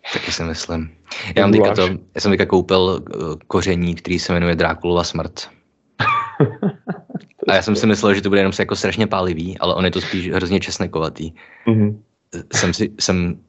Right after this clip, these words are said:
Speaker 1: kovářova kobyla, jsem špatně interpretoval název toho pokrmu, protože... Ale nevadí.
Speaker 2: <laughs> Ok. No, akorát teda je smutný, že na Drákulu se nedá hodit hrst písku, on nezačne počítat.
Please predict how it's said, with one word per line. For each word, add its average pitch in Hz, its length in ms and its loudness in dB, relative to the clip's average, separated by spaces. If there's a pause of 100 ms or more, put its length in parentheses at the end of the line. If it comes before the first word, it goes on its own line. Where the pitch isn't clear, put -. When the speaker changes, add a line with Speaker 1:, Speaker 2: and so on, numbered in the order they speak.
(960)
Speaker 1:
kovářova 95 460 4
kobyla, 90 420 2
jsem 87 300 -6
špatně 87 320 -4
interpretoval 87 600 0
název 85 300 -2
toho 85 380 -4 (120)
pokrmu, 78 440 -6 (240)
protože... - 360 -14 (1900)
Ale 82 220 0
nevadí. 78 420 0
Speaker 2:
<laughs> - 20 -12 (1500)
Ok. 117 320 4 (1600)
No, 113 80 2
akorát 135 360 2
teda 135 160 4
je 135 60 4
smutný, 127 420 -4
že 127 240 4
na 110 100 -2
Drákulu 120 380 -4
se 117 160 -6
nedá 120 260 2
hodit 117 280 0
hrst 120 300 -2
písku, 117 440 4
on 113 140 4
nezačne 110 360 -2
počítat. 104 500 -4